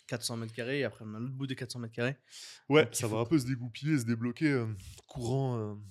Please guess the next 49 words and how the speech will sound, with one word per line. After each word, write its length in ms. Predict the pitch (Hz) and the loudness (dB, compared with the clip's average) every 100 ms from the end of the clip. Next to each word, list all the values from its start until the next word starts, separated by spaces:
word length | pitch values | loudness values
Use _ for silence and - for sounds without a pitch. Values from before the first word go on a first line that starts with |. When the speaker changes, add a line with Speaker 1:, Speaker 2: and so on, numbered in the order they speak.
| - | -4
Speaker 2:
courant 220 | 113 120 | 2 4
de 60 | |
l'année 180 | 120 117 | 6 4
deux 100 | 113 | 4
mille 140 | 113 107 | 0 0
vingt-quatre. 460 | 107 104 135 - - | -2 2 2 0 -4
Speaker 1:
Ouais. 140 | 104 - _ _ _ | -6 -6 _ _ _
Speaker 2:
Donc, 260 | 120 110 - | -8 -6 -2
euh, 200 | 107 104 | 0 2
hâte 140 | 113 107 | 0 0
de 80 | 110 | 2
voir 260 | 104 104 | 4 4
ça. 400 | - 131 135 143 143 143 | 4 8 8 8 2 -2
Qu'est-ce 200 | 120 - | -4 2
qu'il 100 | 131 | 6
y 40 | |
a 40 | 120 | 6
d'autre ? 280 | 131 127 | 6 4
On 60 | 117 | 2
a 60 | 110 | 0
dit 120 | 110 | 2
les 220 | 113 110 | 2 4
événements, 640 | 113 117 117 123 139 143 | 2 2 0 2 4 4
le 100 | 135 | 4
sponsoring. 1080 | 120 - 117 - 113 110 135 139 139 143 139 - - - - - - | 2 0 -2 2 0 2 2 4 2 2 -2 -4 -16 -16 -16 -18 -8
Speaker 1:
Le 60 | 117 | -6
consulting 460 | 123 110 - 117 | -4 -6 -6 -2
YouTube. 300 | 110 110 165 123 | -2 -2 -4 -2
Speaker 2:
Ouais, 380 | 117 117 123 127 | 6 12 12 12
on 40 | 117 | 12
va 100 | 101 | 10
toujours 260 | - 113 | 6 -2
Speaker 1:
On 20 | 117 | 2
fait 60 | |
Speaker 2:
continuer 220 | 120 113 120 | 4 6 8
Speaker 1:
beaucoup 120 | 120 | 8
Speaker 2:
cette 100 | 120 | 8
Speaker 1:
moins, 120 | 123 | 8
mais 60 | 110 | 6
Speaker 2:
partie-là. 460 | 101 113 127 - _ _ _ - | 4 6 6 4 _ _ _ -4
Avec, 320 | 98 101 - | -2 -2 -2
euh, 520 | 101 98 101 98 101 | 0 0 -2 -2 -4
bon, 140 | 101 104 | 2 2
qui 120 | - | 2
sera, 180 | - 107 | 0 0
on 200 | 98 95 | 0 -2
va 80 | 98 | -2
dire, 160 | 104 | 0
un, 180 | 98 101 | -2 -6